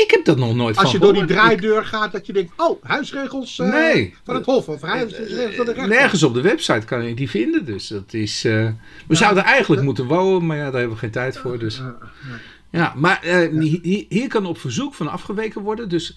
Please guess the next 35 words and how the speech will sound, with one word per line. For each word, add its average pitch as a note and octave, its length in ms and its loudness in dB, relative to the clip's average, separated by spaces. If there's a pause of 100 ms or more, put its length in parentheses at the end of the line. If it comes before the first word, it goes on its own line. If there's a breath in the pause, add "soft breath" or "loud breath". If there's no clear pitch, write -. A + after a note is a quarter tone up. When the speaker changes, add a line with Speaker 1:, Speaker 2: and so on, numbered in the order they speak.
(120)
Speaker 1:
blijkbaar F3 360 -4
Speaker 2:
Nou, E3 60 4
Speaker 1:
van G3+ 80 2
de G#3 60 2
Speaker 2:
ik - 80 0
weet E3+ 260 2
wel, D#3 120 2
Speaker 1:
huisregels. A2 500 -4 (200)
Speaker 2:
er E3 160 -6
Speaker 1:
Ja. - 60 -8
Speaker 2:
zijn F#3+ 180 -2
wel G#3+ 160 -4
iets A#3+ 140 0
van F#3+ 120 -4
huisregels, C3+ 880 -8
want C#3+ 280 -6
namelijk C3+ 360 4
je D3 80 4
mag C#3 180 2
niet F#3+ 200 0
met, F3 240 0
eh, D#3+ 120 4
wapens F3 420 0
en A#2 80 -6
zo A2+ 200 -6
naar A2 140 -4
de G#2 80 -8
rechtbank. A2+ 480 -10 (220)
Dat C3 200 -4
staat - 400 -4
er E3 80 -4
wel, A2 180 -4
dus A2+ 160 -10
verboden A#2+ 440 0
voor. G#2+ 320 -4